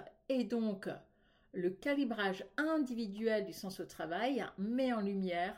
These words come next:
l'importance pour chacun de reprendre son pouvoir dans sa quête de mieux-être et d'épanouissement au travail. Et donc,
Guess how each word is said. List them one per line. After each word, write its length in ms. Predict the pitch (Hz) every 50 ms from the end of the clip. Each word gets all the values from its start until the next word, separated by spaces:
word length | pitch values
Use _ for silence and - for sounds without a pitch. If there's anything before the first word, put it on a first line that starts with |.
| - -
l'importance 840 | 190 202 220 247 277 302 277 - 220 - - - 226 226 220 -
pour 140 | - - -
chacun 500 | - - 185 175 - - 208 233 277 - - - - - - - _ -
de 120 | 202 170 185
reprendre 680 | 180 170 214 226 226 - - - 262 285 302 240 190 190
son 220 | - - 214 196
pouvoir 800 | 190 - 214 196 185 185 190 185 175 185 220 240 240 208 - - -
dans 140 | 185 190
sa 160 | 190 - 202 185
quête 300 | - - 220 202 190 190
de 100 | 185 180
mieux-être 500 | 175 175 175 170 196 185 180 185 - -
et 40 |
d'épanouissement 720 | 160 156 151 - 170 165 170 160 160 147 - 170 151 139
au 40 | 139
travail. 520 | 143 - - 156 139 143 135 131 131 - 180 - - _ _ _ _ _ _ _ _ _ _ _ _ _ _ _ _ _ _ _ _ _ - - - - - - - _ _ -
Et 140 | - 269 247
donc, 420 | 220 277 277 269 262 247 - -